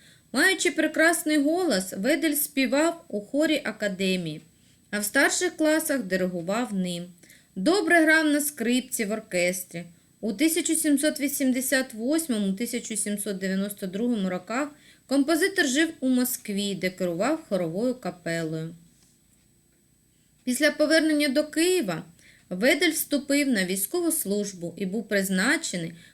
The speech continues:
капельмейстром корпусного хору. Останній період життя митця сповнений загадковостей. У тисяча сімсот дев'яносто дев'ятому році Ведель став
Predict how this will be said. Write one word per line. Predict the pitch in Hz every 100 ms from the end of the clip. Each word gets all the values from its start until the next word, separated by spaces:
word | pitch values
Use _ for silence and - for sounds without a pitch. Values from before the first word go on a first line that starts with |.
| _
капельмейстром | 277 277 269 240 226 247 285 285 - 190 190 -
корпусного | 254 320 320 320 247 220
хору. | 220 - 170 170 170 - _ _ _ _
Останній | 220 277 349 339 339
період | 311 320 320
життя | 254 285 285 302
митця | 285 285 - 330 339
сповнений | - 302 330 302 254 240
загадковостей. | 240 233 220 - 175 175 160 185 - 180 180 _ - _
У | -
тисяча | 262 339 349 -
сімсот | 311 294 269 277
дев'яносто | 233 233 240 269 220
дев'ятому | 196 202 233 240 202 185
році | 185 277 320 -
Ведель | 196 202 208
став | 208 - 254 294